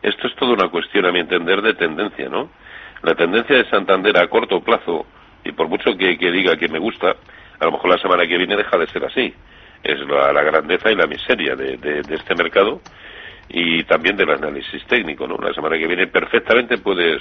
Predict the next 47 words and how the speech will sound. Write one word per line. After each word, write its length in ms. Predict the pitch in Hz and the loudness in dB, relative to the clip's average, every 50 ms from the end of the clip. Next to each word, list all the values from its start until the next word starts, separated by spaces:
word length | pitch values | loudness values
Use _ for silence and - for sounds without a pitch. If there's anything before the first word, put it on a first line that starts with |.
| - | -4
sucederme 640 | - 95 85 92 98 95 107 104 101 95 92 85 80 | -6 -6 0 0 0 2 2 0 0 2 2 2 2
lo, 200 | 71 76 73 69 | 0 0 -2 -2
lo 160 | 71 78 80 73 | -2 -2 -4 -2
contrario, 520 | 76 76 71 - - - 82 67 65 65 62 | -2 -6 -6 -2 0 0 0 0 -2 -10 -10
¿no? 120 | - - - - - - - - - - - - | -12 -12 -14 -18 -20 -20 -18 -18 -18 -16 -6 0
Ahora 200 | - 92 95 98 | 4 4 6 6
mismo 280 | 95 120 123 113 90 78 - - | 4 2 0 -2 -4 -4 -2 -2
sí, 160 | 113 101 - | -2 -2 0
es 160 | - 95 - | -2 -4 -6
probablemente 580 | - - 87 87 82 80 80 80 78 76 76 85 | -4 -2 2 2 2 2 2 0 -2 -2 -4 -6
el 80 | 73 69 | -4 -2
que 100 | 80 76 | -2 -2
más 160 | 73 71 73 | -2 -2 -4
me 100 | 73 73 | -6 -6
gusta 240 | 73 92 - - 85 | -6 -6 -4 0 0
dentro 260 | 78 76 73 71 71 | 0 0 -2 -4 -4
del 100 | 71 69 71 | -4 -4 -6
mercado, 560 | 73 67 - - 78 67 64 65 64 57 - - - - - - - - - - - | -8 -6 -2 -2 -2 -2 -2 -6 -8 -10 -14 -20 -20 -20 -20 -20 -20 -20 -20 -14 -8
em, 340 | 65 69 69 67 65 65 67 | -6 -4 -4 -6 -6 -10 -10
español, 560 | 78 - - - 69 73 87 92 82 67 - - | -10 -8 -4 -4 -2 0 0 0 0 -2 -6 -10
y 580 | - 78 90 87 87 85 82 82 82 80 80 80 | -4 -2 -2 0 0 -2 -2 -2 -2 -4 -4 -4
siendo 280 | - - 95 92 92 95 92 | -2 -2 -2 0 0 0 -2
consciente 440 | 98 - - - 98 95 - 107 107 | -2 -4 -2 -4 -4 -2 0 0 0
de 80 | 104 | 0
que 80 | 87 82 | 0 -2
está 220 | - - - 82 | -4 0 0 0
en 80 | 82 82 | 2 0
un 100 | 85 82 | -2 -6
sector 440 | - - 85 - - - 101 98 - | -2 -4 -4 -2 0 0 0 0 0
que, 320 | - - 76 71 65 - _ - - - - - _ | -2 -4 -4 -4 -4 -8 _ -20 -20 -20 -20 -18 _
que 180 | - 98 87 80 | 0 2 4 4
aún 340 | 78 82 92 95 92 85 85 | 4 2 0 -4 -6 -6 -4
no 180 | 90 90 87 85 | -2 0 2 2
es 140 | 80 73 76 | 0 -2 -4
ni 120 | 78 78 | -10 -8
mucho 260 | 85 92 92 - 95 | -6 -6 -4 -2 0
menos, 300 | 92 92 92 92 107 101 - - - - - - - - - - | 2 2 2 0 0 -4 -6 -12 -20 -20 -20 -20 -20 -20 -20 -12
eh, 220 | - 78 76 78 73 | -6 -4 -4 -4 -2
de 120 | 71 78 80 | -2 -2 -2
mi 100 | 82 78 | 0 -2
agrado, 380 | 78 78 85 104 101 - - - | -2 0 0 0 0 -2 -8 -8
pero 200 | - 76 92 98 - _ _ _ _ _ - | -6 -8 -8 -8 -8 _ _ _ _ _ -14
está 180 | - - 98 90 | -6 -2 -2 0
funcionando 460 | 80 90 80 80 82 85 85 85 92 | 0 -2 -4 -2 -2 -2 0 0 2
relativamente 600 | 85 85 80 78 - 95 85 78 80 76 73 78 | 2 2 2 2 2 0 0 0 0 -4 -8 -6
bien, 260 | 76 76 76 69 62 - | -6 -6 -6 -6 -6 -8
¿no? 140 | 92 139 | -8 -8